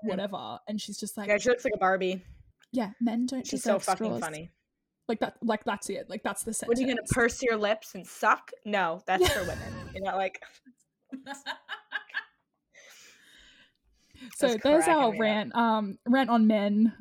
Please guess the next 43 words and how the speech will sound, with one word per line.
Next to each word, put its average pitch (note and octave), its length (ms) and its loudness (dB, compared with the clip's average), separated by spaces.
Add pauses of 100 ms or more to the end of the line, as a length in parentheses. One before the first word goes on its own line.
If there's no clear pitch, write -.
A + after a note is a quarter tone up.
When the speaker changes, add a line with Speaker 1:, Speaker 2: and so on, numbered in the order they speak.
Speaker 1:
politicians, A3 600 4
all - 120 6
Speaker 2:
Maybe, D#4 100 12
Speaker 1:
done C#4 160 12
within C4+ 220 12
the A#3 60 12
Speaker 2:
maybe - 100 2
Speaker 1:
first G#3+ 180 8
ten B3+ 240 10
Speaker 2:
men, G#3+ 80 8
Speaker 1:
minutes. F3+ 260 4 (640)
Speaker 2:
maybe D#4+ 240 2
all D#4+ 140 4
the D#4 80 6
men B3+ 180 6
in B3+ 80 2
my A#3+ 120 6
D G#3+ 200 -2
Ms F#3 340 -2
are, F#3+ 140 0
like, F3+ 240 0
ruining E3+ 1040 -2 (1080)
men F3+ 480 -2
for E3 420 -4
me. - 320 -16 (960)
Speaker 1:
Yeah, C4+ 180 8
I, A3+ 160 6 (100)
I A#3+ 80 2
think A#3+ 200 4
that A3 100 0
that's G3+ 240 -2
definitely G3+ 400 -4
the G3+ 120 -4
case. - 460 -6
Speaker 2:
Ooh, C4 240 2 (240)
I B3 100 8
Speaker 1:
This F4 100 6
Speaker 2:
did A#3+ 80 4
Speaker 1:
is D#4+ 80 6
Speaker 2:
just - 100 -2
get D4+ 140 2
a C4 80 2
great, G#3+ 420 2